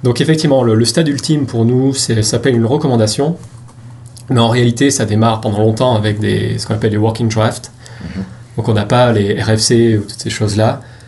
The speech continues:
Speaker 1: Euh, donc il va y avoir, euh, plein d'itérations sur, euh, justement une, sur, euh, sur un brouillon, même si,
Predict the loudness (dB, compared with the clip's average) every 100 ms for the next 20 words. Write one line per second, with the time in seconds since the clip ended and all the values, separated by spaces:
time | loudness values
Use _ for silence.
0 | -20 -10 0 2 4 2 -2 -8 -4 -2
1 | 2 2 4 4 4 2 2 0 0 0
2 | 0 0 2 2 2 0 0 0 2 0
3 | 0 -4 -4 0 2 2 2 0 0 -2
4 | -4 -6 -10 -12 -8 -4 -2 -2 -2 -2
5 | 0 0 0 -6 -4 -2 0 2 2 2
6 | 2 2 0 0 -2 -4